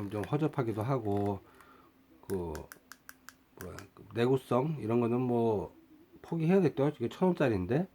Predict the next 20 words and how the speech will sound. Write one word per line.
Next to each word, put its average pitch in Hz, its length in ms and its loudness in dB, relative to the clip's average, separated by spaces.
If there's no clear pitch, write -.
그래도 156 560 6
사용하는 180 440 6
데는 117 220 2
큰 104 480 0
무리 117 140 2
없이 98 300 -4
잘 92 200 -6
쓰고 143 340 -4
있습니다. 87 340 -6
요거 131 280 2
집에 131 200 0
지금 123 160 2
여러 101 180 4
개 117 80 2
있어요. 85 460 -4
그래서 107 220 -12
한 113 100 -4
다섯 107 240 -4
개인가 120 220 0
사놓고선 135 760 -2